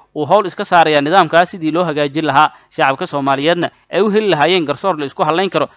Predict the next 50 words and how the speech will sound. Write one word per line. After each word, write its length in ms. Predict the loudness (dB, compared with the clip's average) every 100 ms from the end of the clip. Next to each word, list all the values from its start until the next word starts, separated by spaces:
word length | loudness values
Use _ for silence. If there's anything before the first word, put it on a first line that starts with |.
| _
sida 220 | -4 0
waaxdu 280 | 2 2 -2
ay 100 | -4
shaaca 340 | 0 0 0
ka 200 | -6 -4
qaaday. 240 | -2 -2 -6 _ _ _
Tallaabadan 520 | 2 2 4 2 2
ayaa 140 | 2 2
waxay 220 | 2 0
tahay 180 | -2 -4
mid 140 | -4 -2
kale 140 | -2
oo 100 | -2
sii 160 | 0 0
adkeynaysa 640 | 0 0 -2 -2 -4 -6 _ _
xiriirka 300 | -2 -2 -4
ka 100 | -8
dhexeeya 280 | -6 -4 -6
Soomaaliya 460 | -4 0 2 0 -4
iyo 120 | -4
Maraykanka, 520 | -2 -4 -4 -4 -2 -4 _ _
maadaama 420 | -6 -2 0 0 -2
Maraykanka 380 | -4 -4 -8 -6
la 80 | -8
ogyahay 280 | -4 -4 -4 _ _
in 120 | -6
Soomaaliya 440 | -4 0 0 0
dhinacyo 300 | -4 -4 -4 -4
badan 180 | -6 -6
uu 80 | -8
ka 80 | -6
taageero, 460 | -4 -2 0 0 -4 _ -2
qaybna 280 | 0 0 -2
ay 60 |
ka 100 | -4
tahay 240 | -4 -2 -2 -8 _
dhinaca 320 | -2 0 -2
ammaanka 320 | -4 -4 -2 -4
ayna 160 | -4
ugu 140 | -6 -6
horreyso. 460 | -4 -4 -4 -6 -8 _ -2
Waxaana 320 | 2 2 0
uu 80 | -6
tababaro 340 | -6 -4 -2 -4
siiyaa 280 | 0 0
ciidamo 260 | 0 -4 -4
ka 120 | -6
tirsan 260 | -10 -6 -6
militariga 400 | -4 -6 -6 -6
Soomaaliya, 480 | -2 0 2 0